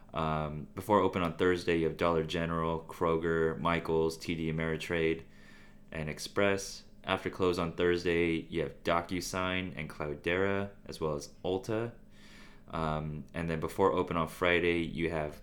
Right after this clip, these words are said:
Big Lots. This week's earnings, uh, very tech heavy.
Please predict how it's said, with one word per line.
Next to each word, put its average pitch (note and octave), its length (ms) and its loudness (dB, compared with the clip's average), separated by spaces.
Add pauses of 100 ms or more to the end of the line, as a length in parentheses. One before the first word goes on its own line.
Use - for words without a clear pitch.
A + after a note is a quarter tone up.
(120)
Big D#2 220 -2
Lots. - 520 -8 (680)
This G#2+ 180 -2
week's - 480 -2 (140)
earnings, B2 540 -4 (120)
uh, D#2+ 360 -2
very G#2 300 2
tech G2 280 2
heavy. F2+ 500 0